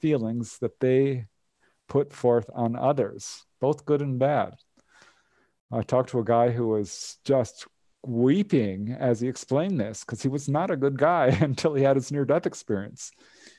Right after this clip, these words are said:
He said he went through hell because he had to relive all the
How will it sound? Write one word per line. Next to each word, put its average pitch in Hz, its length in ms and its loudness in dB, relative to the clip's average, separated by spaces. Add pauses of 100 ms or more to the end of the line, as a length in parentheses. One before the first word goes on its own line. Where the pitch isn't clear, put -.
(140)
He 135 60 -4
said 135 220 0
he 151 120 0
went 127 260 -6
through 143 220 -2
hell 123 560 -2 (500)
because 139 400 -2
he 127 140 0
had 139 180 0
to 123 80 2
relive 131 400 4
all 139 340 2
the 143 140 -6